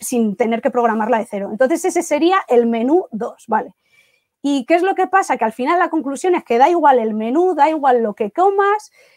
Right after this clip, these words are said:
que al final WordPress ampara a todos, o sea, ampara a que, al que es diseñador web, ampara al programador, y, y por eso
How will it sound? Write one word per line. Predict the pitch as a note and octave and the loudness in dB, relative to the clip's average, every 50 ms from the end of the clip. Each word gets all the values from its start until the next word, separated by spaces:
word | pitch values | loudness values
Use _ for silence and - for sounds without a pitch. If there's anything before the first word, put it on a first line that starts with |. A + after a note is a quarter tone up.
| _ _ _ _ | _ _ _ _
que | - - A3 | -4 -4 -2
al | - A3+ A3 - - A3+ A3 | 0 0 -2 0 -2 -2 -4
final | - A#3+ A#3+ C4 D4+ F4+ F4+ | -4 -2 0 2 2 2 2
WordPress | D4+ C4 D#4 F4+ F#4 E4+ - G4 - - - | 0 0 -2 -2 -2 -2 -4 -6 -4 -4 -6
ampara | - D#4 G3+ - C4+ D4 F4+ F4 | -6 -6 0 2 4 4 4 4
a | A#3 - | 0 -2
todos, | - - - G#4+ F#4 - A3 - - | -2 -2 -2 -2 -2 -4 -8 -12 -12
o | |
sea, | G#3 - A3+ A3 | -8 -6 -4 -4
ampara | A3 - - A#3+ C4+ D#4 D#4+ D#4+ - - | -2 0 0 2 4 4 2 2 2 0
a | A#3 G#3+ | -2 -2
que, | - - A3+ | -2 -4 -4
al | G#3+ G#3 G#3+ - G#3 G3+ G#3 | -2 -2 -4 -4 -6 -6 -6
que | - A3+ G3+ G3+ G#3 | -6 -8 -6 -6 -6
es | G#3+ G3+ | -8 -8
diseñador | - A#3 A3 - A3+ A3+ A3 A3 A3+ B3 | -10 -12 -10 -8 -8 -6 -4 -4 -4 -4
web, | B3+ C#4+ F4+ F#4+ G4+ G#4 G4+ - | -4 -2 -2 -2 -2 -2 -4 -4
ampara | - - A3 - G#3 A3+ A#3+ | -6 -6 -4 -2 0 0 2
al | A#3+ A#3 | 0 0
programador, | B3 B3 B3+ C4+ C4+ C#4 C#4+ C#4+ C#4 E4+ F4 F#4+ G4 G4+ G4+ G#4+ _ _ _ _ _ _ _ _ _ _ _ | 0 -2 -2 -2 0 0 0 0 0 0 0 0 0 -2 -2 -4 _ _ _ _ _ _ _ _ _ _ _
y, | - B3 B3 B3 B3 - - | -6 -4 -4 -4 -4 -4 -6
y | B3 A#3 | -6 -2
por | - A#3+ A#3+ | 0 2 2
eso | B3+ B3+ - - E4+ E4 - | 2 2 0 0 0 0 -2